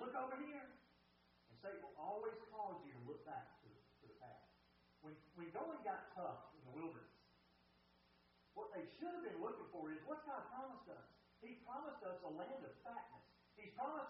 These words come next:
us a land flowing with milk and honey. But Satan never allowed them to focus on that. What did he say? When they got hungry, you know what they were saying to Moses when they got hungry? "Hey, at least we had enough to eat back in Egypt." You know, we kinda wanna say,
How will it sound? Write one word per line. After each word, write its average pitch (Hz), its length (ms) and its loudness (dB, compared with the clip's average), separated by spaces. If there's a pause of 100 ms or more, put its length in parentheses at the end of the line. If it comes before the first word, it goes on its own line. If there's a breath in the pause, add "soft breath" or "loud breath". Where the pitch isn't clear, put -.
us 208 160 0
a 170 80 2
land 226 320 2
flowing 240 240 -2
with 202 160 -2
milk 214 160 -2
and 220 160 -4
honey. 285 220 -2 (260)
But 147 80 -8
Satan 220 320 -2
never 226 160 4
allowed 220 320 2
them 190 80 0
to 165 160 -4
focus 220 320 -4
on - 160 -4
that. - 560 -4
What 160 160 -2
did 151 80 -2
he 123 80 -8
say? 135 160 -2 (400)
When 120 80 -6
they 143 80 2
got 165 240 2
hungry, 240 400 0 (400)
you 175 80 -2
know 269 80 8
what 294 80 2
they 285 80 2
were - 160 -2
saying 208 240 0
to 180 80 -8
Moses - 400 -2
when 156 80 -8
they 165 80 -8
got 175 160 -4
hungry? - 160 -12 (480)
"Hey, 185 160 6
at 113 160 -8
least - 240 0
we 208 80 0
had 190 160 2
enough 190 160 -2
to - 160 -10
eat - 320 -8 (320)
back 151 160 -4
in 120 160 -12
Egypt." - 320 -14 (1040)
You 139 80 -8
know, - 80 -8
we 160 80 -2
kinda 254 160 4
wanna - 240 2
say, 269 80 -2